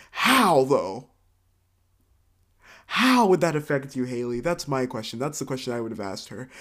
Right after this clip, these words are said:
Because if she never told you that she was making an OnlyFans, she could have easily just done an OnlyFans while you're at school,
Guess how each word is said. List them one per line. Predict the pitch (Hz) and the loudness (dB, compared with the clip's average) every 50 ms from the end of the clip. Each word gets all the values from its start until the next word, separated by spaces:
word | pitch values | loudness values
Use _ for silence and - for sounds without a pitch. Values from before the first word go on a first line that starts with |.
| - - - | -20 -10 -6
Because | 160 151 - 175 156 160 147 147 - - - - | -4 0 4 4 4 4 4 0 -6 -12 -10 -6
if | - 147 | -6 -4
she | - - 214 254 294 | 0 2 4 4 4
never | 226 175 156 147 147 156 175 165 | 4 4 4 4 4 4 2 2
told | - - 147 143 143 | 2 0 0 0 0
you | 156 160 | 2 2
that | 139 131 131 | 2 2 2
she | - 143 | 0 -2
was | 135 135 | 0 0
making | 131 131 135 139 139 | 0 0 0 -2 -2
an | 131 - | -2 -2
OnlyFans, | - 113 117 127 131 127 135 131 135 135 135 | -2 -4 -4 -4 -4 -2 -2 -2 0 -2 -4
she | - 156 | -6 -4
could | 143 190 170 | -2 -2 -2
have | 143 123 - - | -2 -4 -6 0
easily | 180 226 240 226 220 196 170 | 2 2 2 2 0 -2 -2
just | 143 139 135 127 113 | -4 -4 -6 -2 0
done | 135 143 143 | 0 0 0
an | 131 - | -2 -4
OnlyFans | 101 123 131 139 135 135 123 113 113 113 117 117 - - _ _ _ | -4 -4 -2 -4 -4 -4 -6 -6 -6 -6 -8 -10 -12 -16 _ _ _
while | - 127 120 117 | 0 0 2 2
you're | 110 101 | 0 -2
at | 90 82 - | -2 -4 -6
school, | - - - 151 147 147 147 147 147 143 143 147 147 147 | -6 -4 0 2 2 2 2 2 0 0 -2 -4 -6 -10